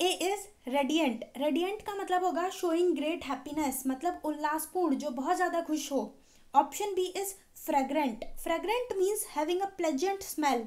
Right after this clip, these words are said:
खुशबूदार या सुगंधित। ऑप्शन C is melodious, means pleasant to listen to, मतलब बहुत ज़्यादा सुरीला। ऑप्शन D is illusory। Illusory का मतलब होगा based on illusion,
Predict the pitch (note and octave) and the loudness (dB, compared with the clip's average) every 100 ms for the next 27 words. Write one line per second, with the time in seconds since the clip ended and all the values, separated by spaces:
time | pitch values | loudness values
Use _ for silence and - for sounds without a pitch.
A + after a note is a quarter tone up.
0 | - E4 D#4+ - F#4 F4+ G4 G4 D4+ D#4 | -6 -4 -2 0 2 2 0 -4 -8 -4
1 | B3+ B3+ B3+ G4 - - - - C#4 C#4+ | -4 -2 0 -2 -4 -20 -20 2 4 4
2 | - G#4+ G4 F4+ G4 F4 D4+ A#3 B3 B3+ | 2 -2 -2 -2 0 2 2 2 2 2
3 | E4 F#4+ - - C#4 D#4 F4 - - - | 0 0 -4 -2 4 4 4 0 -16 -20
4 | - F4 F#4 G#4 A#4 - G#4+ D4+ D4 E4+ | -4 2 4 2 2 4 4 4 2 0
5 | D#4 C4 - - - - - B3+ F#4+ C4+ | 2 0 -2 -10 -20 -14 -8 0 0 0
6 | C#4 F4+ F#4 E4+ G4 F4+ E4 E4 C4+ - | 0 0 0 -2 -2 2 4 4 2 -2
7 | - _ _ - - - - C4+ - G#4+ | -6 _ _ -20 -20 -2 4 4 4 -2
8 | G#4 F#4+ F#4 G#4 G#4+ - - D#4 D4+ D4 | 2 2 4 2 2 -6 -4 0 2 2
9 | C#4+ C#4+ B3+ G#3+ - _ - D#4 E4+ F4 | 0 0 0 -4 -10 _ 0 6 6 6
10 | G4 A4+ A#4+ A#4 - F#4+ F#4 E4 D#4 G4 | 6 4 2 -2 -2 -2 0 0 0 0
11 | C4 D4 E4+ C4 F#4 G4+ - D4+ D4+ D#4+ | -2 0 0 0 -4 -4 0 4 6 4
12 | C#4+ F#4 | 4 2